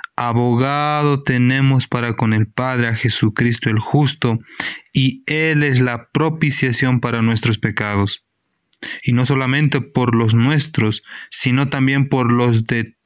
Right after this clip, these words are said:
todo el mundo. Si confesamos nuestros pecados, Él es fiel y justo para perdonarnos". Las condiciones para obtener la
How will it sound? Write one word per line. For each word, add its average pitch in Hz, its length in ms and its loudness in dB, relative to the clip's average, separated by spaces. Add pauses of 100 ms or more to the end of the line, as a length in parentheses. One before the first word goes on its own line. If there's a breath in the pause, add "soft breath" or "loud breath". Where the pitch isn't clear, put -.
(100)
todo 160 420 2
el 131 140 2
mundo. 120 500 4 (520 loud breath)
Si - 220 0
confesamos 139 800 2
nuestros 123 400 0
pecados, 120 720 -2 (300 loud breath)
Él 120 180 2
es 113 160 0
fiel 127 240 2
y 120 60 0
justo 156 560 -2
para 120 340 -6
perdonarnos". 110 1000 0 (1200)
Las 135 200 -4
condiciones 135 920 0
para 131 220 -2
obtener 135 480 0
la 135 100 0